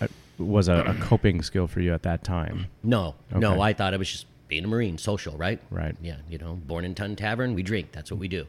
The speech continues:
Speaker 1: Mm-hmm.
Speaker 2: And, and I was always with the boys. And, and when you're on a crew, uh, a, a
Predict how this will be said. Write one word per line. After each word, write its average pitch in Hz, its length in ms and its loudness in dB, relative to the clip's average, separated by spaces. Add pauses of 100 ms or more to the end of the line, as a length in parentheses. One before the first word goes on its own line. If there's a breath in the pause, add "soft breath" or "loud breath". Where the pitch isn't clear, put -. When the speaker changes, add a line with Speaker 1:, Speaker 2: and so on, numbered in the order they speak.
Speaker 1:
Mm-hmm. 95 440 0
Speaker 2:
And, 78 340 -4
and 80 120 -6
I 85 100 -2
was 82 100 -4
always 87 240 -2
with 101 120 -4
the 95 60 -6
boys. 92 340 -2
And, 82 120 -4
and 90 160 -4
when 92 100 -2
you're 92 140 0
on 101 140 0
a 95 60 -2
crew, 117 520 2 (360 soft breath)
uh, 85 40 -10
a, 82 440 -8 (280)
a - 200 -16